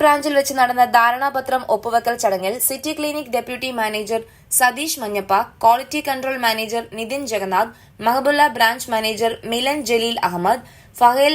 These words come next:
ബ്രാഞ്ച് മാനേജർ കിരൺ റെഡ്ഡി, കൈത്താൻ ബ്രാഞ്ച് മാനേജർ ഫവാസ് എന്നിവർ പങ്കെടുത്തു. ഒരുമ ആക്ടിംഗ് ചെയർമാൻ സാബീബ് യൂസഫ്, സെക്രട്ടറി നവാസ് എസ് പി, ഫഹേൽ ഏരിയ ഒരുമ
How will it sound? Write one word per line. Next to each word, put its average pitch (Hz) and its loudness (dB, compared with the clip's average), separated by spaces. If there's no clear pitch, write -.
ബ്രാഞ്ച് 233 4
മാനേജർ 220 0
കിരൺ 254 -2
റെഡ്ഡി, 185 2
കൈത്താൻ 262 4
ബ്രാഞ്ച് 240 2
മാനേജർ 220 0
ഫവാസ് 247 4
എന്നിവർ 202 2
പങ്കെടുത്തു. 180 0
ഒരുമ 311 4
ആക്ടിംഗ് 302 -4
ചെയർമാൻ 233 4
സാബീബ് 262 2
യൂസഫ്, 247 0
സെക്രട്ടറി 247 2
നവാസ് 269 4
എസ് - -2
പി, 226 -2
ഫഹേൽ 247 4
ഏരിയ 226 4
ഒരുമ 226 -2